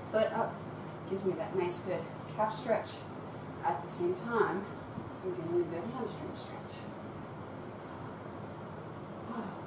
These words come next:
All right. Ready to switch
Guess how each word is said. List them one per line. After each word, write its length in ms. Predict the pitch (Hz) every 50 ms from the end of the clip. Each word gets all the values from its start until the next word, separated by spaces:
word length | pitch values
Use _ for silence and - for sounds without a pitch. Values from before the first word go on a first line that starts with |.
| - - - - - - - - - - - - - - - - - - - - - - - - - - - - - 208
All 80 | 208 208
right. 100 | - - - - - - - - - - - - - - - - - - - - - - - - - - - - - - - - - - - - - - - - - - - - - - - - - -
Ready 240 | 185 180 185 190 190 - - - - - - - - - - - - -
to 60 | -
switch 360 | - - - 196 185 - -